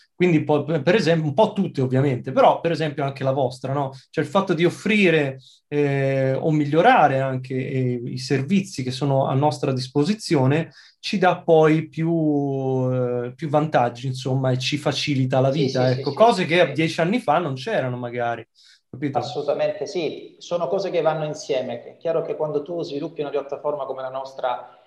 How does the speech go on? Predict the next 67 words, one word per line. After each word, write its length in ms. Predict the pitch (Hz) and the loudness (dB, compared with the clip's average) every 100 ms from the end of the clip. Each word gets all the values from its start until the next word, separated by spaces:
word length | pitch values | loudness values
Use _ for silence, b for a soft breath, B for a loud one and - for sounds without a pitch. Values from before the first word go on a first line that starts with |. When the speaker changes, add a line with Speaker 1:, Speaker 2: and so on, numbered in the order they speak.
| B _ | B _
Speaker 2:
eh, 880 | 123 123 123 - - - - - - | -4 -2 -2 -4 -4 -6 -8 -16 -14
non 200 | 147 165 | -4 -2
lo 120 | 165 | 0
fai, 680 | 165 156 147 147 143 139 139 139 | 2 4 4 2 0 -4 -8 -10
non 100 | 143 | -10
lo 80 | |
fai 180 | 143 143 | -6 -6
chiuso 220 | 147 139 | -6 -6
in 60 | 139 | -6
una 180 | 135 131 | -8 -10
stanza, 500 | - 147 143 - 131 | -6 -6 -6 -6 -6
lo 140 | 127 | -6
fai 300 | 131 135 131 | -4 -2 0
a 160 | 127 - | -2 -6
contatto 640 | 139 139 139 135 - 135 | -10 -8 -4 -4 -4 -10
con, 240 | 127 127 123 | -10 -14 -12
eh, 600 | 123 120 120 117 - _ _ | -12 -10 -10 -14 -18 _ _
con 180 | 143 135 | -10 -8
i 60 | |
tuoi 160 | 127 117 | -8 -8
autori, 480 | 117 147 120 110 - | -6 -4 -2 -4 -8
quindi 180 | 131 123 | -10 -8
man 220 | 135 139 | -10 -8
mano, 440 | 156 156 147 - - | -6 -4 -6 -10 -8
cioè, 240 | 165 131 B B | -6 -6 B B
diciamo 300 | 143 214 202 | -4 -2 0
che 100 | 185 | -2
è 40 | |
difficile 440 | 156 - 208 185 165 | -4 -4 -2 -2 -2
distinguere 720 | - - 180 180 170 160 151 | -6 -8 -8 -8 -4 0 0
il 80 | 147 | 0
momento 380 | 151 165 160 | -4 -6 -6
in 120 | 156 - | -10 -6
cui 200 | 156 143 | -6 -6
tu 120 | - | -10
stai 320 | - 156 143 | -6 0 0
introducendo 600 | - 147 147 143 160 143 | -2 -6 -4 -4 -4 -2
con-, 220 | 139 131 | -4 -6
con 140 | - 135 | -10 -12
qualcosa 340 | 131 165 139 | -8 -6 -4
completamente 580 | 131 131 143 156 156 143 | -4 -4 -4 -4 -6 -10
di 120 | 135 | -10
nuovo 280 | 139 151 143 | -6 -2 -2
che, 340 | 143 139 - - | -4 -10 -12 -10
che 100 | 147 | -8
non 200 | 147 147 | -8 -10
sia 240 | - 151 | -8 -8
stato 360 | - 156 139 131 | -6 -4 -4 -2
per, 320 | 135 135 - | -4 -6 -14
eh, 420 | - 123 123 123 127 | -10 -8 -8 -10 -10
richiesto 600 | 139 - 147 135 - 131 | -12 -4 -4 -4 -6 -8
in 100 | 131 | -6
qualche 340 | 135 135 139 | -6 -6 -10
modo 260 | 147 143 123 | -8 -6 -6
in 60 | |
maniera 220 | 127 135 127 | -8 -10 -4
diretta 480 | 135 139 - 123 | -2 -2 -4 -8
o 60 | 120 | -8
indiretta, 520 | 127 123 135 135 - | -8 -6 -4 -4 -6
in 60 | 120 | -14
maniera 200 | 123 123 | -12 -4
forte 380 | 135 135 131 120 | -2 -2 -4 -8
o 40 | |
debole 320 | 127 127 120 | -4 -6 -6
da 80 | 117 | -8
parte 340 | 120 117 - 117 | -8 -10 -12 -14
degli, 260 | 117 113 | -14 -14